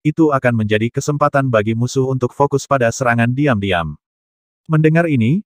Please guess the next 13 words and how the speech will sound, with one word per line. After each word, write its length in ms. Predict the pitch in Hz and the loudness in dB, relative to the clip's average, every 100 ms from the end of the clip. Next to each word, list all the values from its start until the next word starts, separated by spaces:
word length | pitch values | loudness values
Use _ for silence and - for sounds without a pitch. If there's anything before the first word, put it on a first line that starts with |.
| _ _ | _ _
Dewi 320 | 156 151 180 | 2 4 4
Katerina, 580 | 180 165 143 120 98 131 - _ _ | 2 2 2 2 0 -2 -6 _ _
beberapa 400 | 147 143 143 147 | 0 2 2 2
dewi, 480 | 170 135 104 127 175 _ - | 2 2 2 0 -4 _ -2
dan 240 | 143 151 | 2 2
para 160 | 156 139 | 2 2
konselor 480 | 139 135 143 139 135 | 2 0 2 2 2
di 100 | 127 | 0
kapal 300 | 123 127 123 | 0 0 0
perang 240 | 127 127 | 0 0
super 320 | - 156 151 | -2 -2 -2
semuanya 400 | - 123 113 120 | -2 0 2 0
tercengang, 480 | 127 135 139 104 87 | 0 -2 0 0 -2